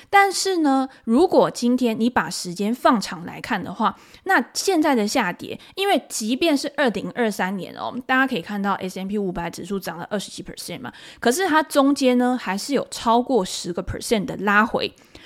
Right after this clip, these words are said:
所以呢，今天你想要抱得住，你要赚到长期的报酬，你就必须要忍受市场的一个波动，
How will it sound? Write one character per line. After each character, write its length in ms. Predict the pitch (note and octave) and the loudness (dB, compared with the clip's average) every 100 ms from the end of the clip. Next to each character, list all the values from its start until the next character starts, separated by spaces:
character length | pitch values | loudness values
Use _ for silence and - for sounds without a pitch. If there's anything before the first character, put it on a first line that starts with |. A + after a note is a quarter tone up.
| - | -14
所 220 | - F4 | 2 4
以 120 | G#4+ C#4 | 6 6
呢， 300 | A#3 A#3 B3+ | 4 2 0
今 200 | - F4+ | -4 -2
天 300 | E4+ E4+ A#3 | 0 0 0
你 140 | G3+ | 0
想 200 | B3+ A3 | 0 -2
要 160 | D3+ A3 | -2 -4
抱 240 | B3 C4+ | 2 2
得 140 | G3 D3+ | 4 -2
住， 260 | - G#3 - | -4 -4 -4
你 140 | F#3+ | -4
要 160 | G#3 D#4 | 2 2
赚 340 | D#4+ D#4+ C4+ | 2 0 2
到 180 | A#3+ B3+ | 2 0
长 260 | G3+ G3+ F3+ | -2 -6 -8
期 180 | - F3 | -8 -8
的 80 | |
报 240 | F#3 G#3 F3 | -2 0 0
酬， 200 | - - | -6 -10
你 120 | G#3 | -8
就 160 | F3+ C#4 | 0 0
必 300 | C4+ - A#3+ | 0 0 -2
须 160 | G#3 G#3 | -2 -2
要 180 | G#3 | 0
忍 320 | G3+ G3 F3+ - | 0 -4 -6 -4
受 240 | A3+ - | -4 -4
市 260 | - - A#3+ | -6 -6 -6
场 180 | - - | -6 -12
的 80 | - | -14
一 40 | |
个 100 | - | -14
波 260 | - E3+ F3 | -6 -6 -4
动， 160 | F#3 | -6